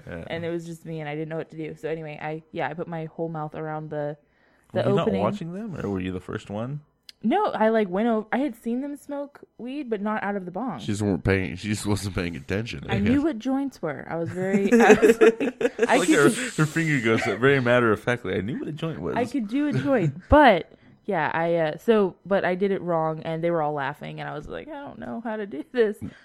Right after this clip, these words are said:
Speaker 2: And then they called the guy I was seeing at the time at work and was like, "Dude, your girlfriend thinks this fucking bong is a dick. Like, you should get home asap. Like, it's a problem."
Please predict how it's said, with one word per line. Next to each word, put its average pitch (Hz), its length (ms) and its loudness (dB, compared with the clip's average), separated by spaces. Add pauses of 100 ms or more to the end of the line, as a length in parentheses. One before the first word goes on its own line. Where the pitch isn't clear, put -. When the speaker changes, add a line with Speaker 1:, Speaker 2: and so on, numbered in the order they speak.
(160)
Speaker 2:
And 202 120 -2
then 214 140 2
they 196 100 0
called 220 460 -2
the 170 80 -6
guy 180 240 -2
I 170 40 -2
was 160 160 -2
seeing 214 240 -4
at 165 120 -8
the 156 60 -10
time 151 440 -8
at 180 220 -4
work 165 320 -2
and 156 60 -6
was 156 100 -6
like, 160 340 -10
"Dude, 196 320 0
your 185 140 -6
girlfriend 175 520 -4
thinks 160 280 -14
this 160 140 -14
fucking 156 260 -14
bong 147 260 -10
is 147 120 -14
a - 40 -14
dick. - 300 -12
Like, - 140 -18
you 160 80 -16
should 156 140 -16
get - 120 -10
home 147 220 -10
asap. 87 400 -10 (280)
Like, 190 480 -4
it's 208 140 -2
a 185 60 -6
problem." 214 580 0